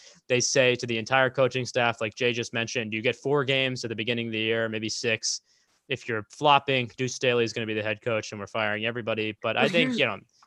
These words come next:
Speaker 1: ninety-five percent chance Jim Schwartz is, uh, is gone.
Speaker 2: Here's my problem with that, though. Just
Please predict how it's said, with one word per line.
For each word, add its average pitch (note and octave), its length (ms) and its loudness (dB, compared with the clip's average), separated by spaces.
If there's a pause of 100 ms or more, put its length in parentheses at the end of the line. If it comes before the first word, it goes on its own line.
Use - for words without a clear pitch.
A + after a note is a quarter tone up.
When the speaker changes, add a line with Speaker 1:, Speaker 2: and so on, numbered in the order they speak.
Speaker 1:
ninety-five E3 480 4
percent B2+ 320 -2
chance A#2 420 -2 (380)
Jim A#2+ 180 -2
Schwartz A2 560 -4 (160)
is, G#2+ 540 -2
uh, G#2+ 460 0 (640)
is A#2 160 -4
gone. G#2 160 -10 (360)
Speaker 2:
Here's A#3 280 8
my A#3+ 120 8
problem G#3+ 340 6
with D3 140 8
that, A#2 200 2
though. G#2+ 260 -4 (100)
Just D#3 240 -2